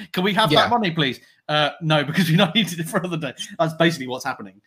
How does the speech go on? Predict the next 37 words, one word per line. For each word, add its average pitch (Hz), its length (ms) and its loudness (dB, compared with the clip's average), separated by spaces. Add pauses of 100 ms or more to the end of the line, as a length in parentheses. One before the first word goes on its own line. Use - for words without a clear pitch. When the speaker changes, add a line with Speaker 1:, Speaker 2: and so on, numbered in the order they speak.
(260)
Speaker 1:
Um, 131 160 0
Speaker 2:
Yep, 165 140 0
here 143 100 2
we 131 80 2
are. 131 180 0
As 135 140 -2
far 170 160 6
as 170 100 4
I 160 120 6
understand 143 440 0
it, 120 120 -2
servo 139 320 0
dev 127 240 -2
is 113 100 -8
no 123 140 -4
longer 120 340 -4
being 113 240 -6
funded 110 320 -8
by 104 140 -6
Mozilla. 95 400 -8 (800)
Speaker 1:
There 113 140 -8
we 113 60 -6
go. 165 260 0 (680)
Speaker 2:
At 113 220 -2
all, 92 280 -4 (380)
which 127 200 -4
means 113 160 -4
that 127 100 -6
there 120 120 0
is 120 80 -4
basically 120 480 -2
no 110 140 -4
money 101 240 -4
on 90 120 -6
that 85 140 -6
project 98 340 -10
now. - 180 -10